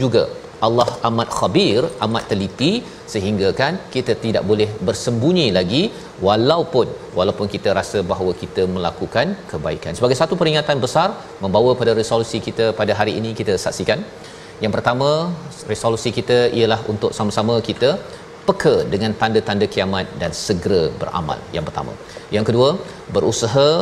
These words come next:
setiap hari untuk melakukan kebaikan dan meninggalkan keburukan walau sekecil mana pun yang kita, kita peroleh. Dan seterusnya, perangi hawa nafsu dan berfikir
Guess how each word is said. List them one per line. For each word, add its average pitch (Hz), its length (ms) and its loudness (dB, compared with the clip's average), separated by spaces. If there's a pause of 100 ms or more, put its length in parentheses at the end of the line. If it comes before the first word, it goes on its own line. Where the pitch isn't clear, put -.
(200)
setiap - 400 -2
hari 113 280 -2 (200)
untuk - 200 -2 (120)
melakukan 135 480 -2 (100)
kebaikan 123 460 0 (420)
dan 101 100 2 (100)
meninggalkan 123 720 2 (280)
keburukan 117 640 0 (240)
walau 135 320 2 (160)
sekecil 113 420 -2 (100)
mana 113 220 -4 (120)
pun 101 140 4 (300)
yang 92 180 -2
kita, 104 240 -2 (420)
kita - 220 -2 (240)
peroleh. 87 420 -2 (480)
Dan 123 280 0
seterusnya, 120 420 0 (260)
perangi 104 340 2
hawa 104 200 4
nafsu 120 260 -2 (100)
dan 101 160 2
berfikir 123 360 0